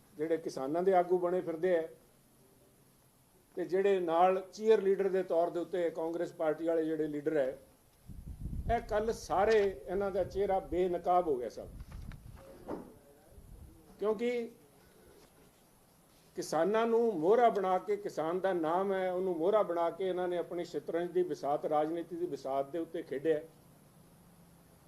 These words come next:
ਇਹ ਉਹੀ ਕਿਸਾਨ ਹੈ ਜਿਨ੍ਹਾਂ ਦੇ ਵਕੀਲ ਸੀਗੇ, ਆਹ ਹੀ ਭਗਵੰਤ ਮਾਨ ਜੀ। ਆਪਾਂ ਹਮੇਸ਼ਾ ਸੁਣਦੇ ਆਏ ਹਾਂ, ਕਹਿੰਦੇ ਜੀ ਜਿਹੜਾ ਵਿਟਨੈਸ ਸੀ ਹਾਸਟਾਈਲ ਹੋ ਗਿਆ।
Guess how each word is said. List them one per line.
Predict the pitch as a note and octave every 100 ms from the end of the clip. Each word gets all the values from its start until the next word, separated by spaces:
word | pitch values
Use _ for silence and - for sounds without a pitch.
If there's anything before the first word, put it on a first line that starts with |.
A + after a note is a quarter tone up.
| - - F#3+
ਇਹ |
ਉਹੀ | G3 A3 B3 A#3 A3+ - - - - - - - _ - - - - _ _ _ _ - - _ _ - -
ਕਿਸਾਨ | F3 E3 F#3 G#3
ਹੈ | G#3+
ਜਿਨ੍ਹਾਂ | G#3 G#3 G3+
ਦੇ | G#3 G#3
ਵਕੀਲ | E3+ F3 G3+ A3 G#3
ਸੀਗੇ, | - G3+ G3 F3+
ਆਹ | F#3+ G3
ਹੀ |
ਭਗਵੰਤ | G3+ E3 D#3+ D3
ਮਾਨ | D#3+ D3+ D3
ਜੀ। | C#3 A#2+ - - _ _ _ - _ _ _ - _ _ _ _ _ _
ਆਪਾਂ | E3+ D#3 A#3 G#3
ਹਮੇਸ਼ਾ | F3 F3+ G3 A3
ਸੁਣਦੇ | F#3+ F#3+ F#3 G#3
ਆਏ | G3+
ਹਾਂ, | G3+ G3+ A3 - - _ - _ - _
ਕਹਿੰਦੇ | F#3 G#3 G#3+
ਜੀ | G#3
ਜਿਹੜਾ | G3+ G#3 G3+
ਵਿਟਨੈਸ | F3 F3+ G3 A3+
ਸੀ | - G#3
ਹਾਸਟਾਈਲ | D#3 D3+ - G#3 G#3
ਹੋ | F#3+
ਗਿਆ। | C3+ A2+